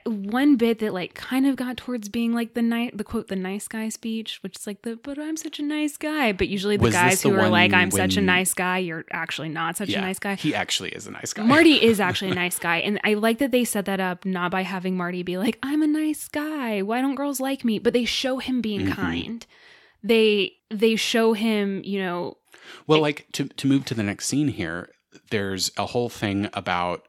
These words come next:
Speaker 2: um, Marty's mother's sister,
Speaker 1: Oh,
Speaker 2: Katerina,
Speaker 1: my
Speaker 2: m-,
Speaker 1: God.
Speaker 2: which I can't stand Katerina.
Speaker 1: I think we should, we'll set up this scene because it shows how nice Marty is, but then
Speaker 2: Yes.
Speaker 1: I think we should go through the whole Marty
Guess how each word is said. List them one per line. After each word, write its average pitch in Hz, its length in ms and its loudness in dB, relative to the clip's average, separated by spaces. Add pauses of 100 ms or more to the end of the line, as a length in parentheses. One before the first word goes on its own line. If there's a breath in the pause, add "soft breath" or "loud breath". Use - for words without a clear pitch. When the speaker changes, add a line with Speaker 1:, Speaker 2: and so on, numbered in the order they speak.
Speaker 2:
um, 78 500 -10 (160)
Marty's 101 420 -4
mother's 90 440 -4
sister, - 540 -4
Speaker 1:
Oh, 196 220 -4
Speaker 2:
Katerina, 107 600 0 (160 loud breath)
Speaker 1:
my 190 120 -8
Speaker 2:
m-, 175 60 -6
Speaker 1:
God. 113 340 -6
Speaker 2:
which 104 300 -4 (100)
I 95 120 -4
can't - 260 -6
stand 80 260 -6
Katerina. 82 420 -8 (420 loud breath)
Speaker 1:
I 226 160 2
think 349 200 2
we 339 100 6
should, 285 360 2 (320)
we'll 233 300 0
set 247 200 0
up 262 180 -2
this 208 200 -2
scene 202 320 -4
because 190 260 -6
it 185 140 -2
shows 190 280 -2
how 202 100 -8
nice 180 280 -4
Marty 185 380 -4
is, 208 320 -2
but 196 160 -4
then 196 100 0
Speaker 2:
Yes. 190 80 6
Speaker 1:
I 196 40 2
think 202 200 -6
we 202 80 -2
should 175 280 -8
go 190 200 -2
through 202 180 -6
the 185 80 -8
whole 185 220 -6
Marty 175 600 -8